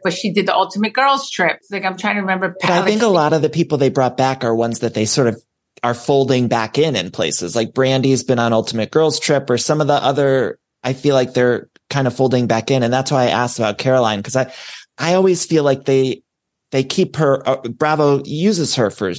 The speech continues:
Speaker 2: different things. And I always wonder if
Speaker 1: Not
Speaker 2: that
Speaker 1: really.
Speaker 2: means
Speaker 1: I don't
Speaker 2: I
Speaker 1: think
Speaker 2: know.
Speaker 1: Bravo really uses her for anything. Not that I know
Speaker 2: Yeah.
Speaker 1: of.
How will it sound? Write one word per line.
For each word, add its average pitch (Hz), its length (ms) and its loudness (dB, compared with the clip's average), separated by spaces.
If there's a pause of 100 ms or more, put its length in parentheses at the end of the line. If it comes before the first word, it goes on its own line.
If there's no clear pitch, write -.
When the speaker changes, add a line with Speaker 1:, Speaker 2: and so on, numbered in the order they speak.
Speaker 2:
different 104 300 -6
things. 110 280 -2
And 120 80 -2
I 120 100 2
always 131 320 2
wonder 123 380 0
if 120 80 2
Speaker 1:
Not - 140 2
Speaker 2:
that 117 140 0
Speaker 1:
really. 120 140 0
Speaker 2:
means - 260 -4 (600)
Speaker 1:
I 226 80 0
don't 294 160 -2
Speaker 2:
I - 60 -2
Speaker 1:
think 311 160 0
Speaker 2:
know. - 40 -8
Speaker 1:
Bravo 233 420 2
really 247 340 -2
uses 175 420 -2
her 190 120 0
for 165 120 0
anything. 156 640 -2
Not 185 220 -2
that 165 120 0
I 196 140 2
know 165 140 -2
Speaker 2:
Yeah. 151 180 0
Speaker 1:
of. 180 80 -4